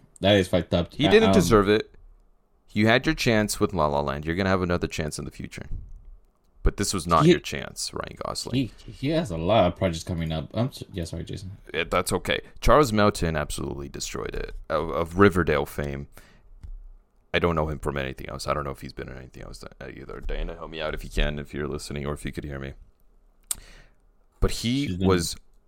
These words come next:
Speaker 2: great in May, December. And I don't wanna give away too much about this movie 'cause I do think people should watch it. It's very conflicting. I, I've heard some people say that they don't really wanna watch it because it is, it deals with the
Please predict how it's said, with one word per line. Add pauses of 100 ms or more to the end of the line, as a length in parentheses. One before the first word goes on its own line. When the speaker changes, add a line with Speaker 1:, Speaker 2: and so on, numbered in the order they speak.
(140)
Speaker 2:
great (320)
in
May,
December. (1300)
And
I
don't
wanna
give
away
too
much (180)
about
this
movie
'cause
I
do
think (600)
people
should
watch
it. (200)
It's
very
conflicting.
I,
I've
heard
some
people
say
that
they
don't
really
wanna
watch
it
because
it
is,
it (200)
deals
with
the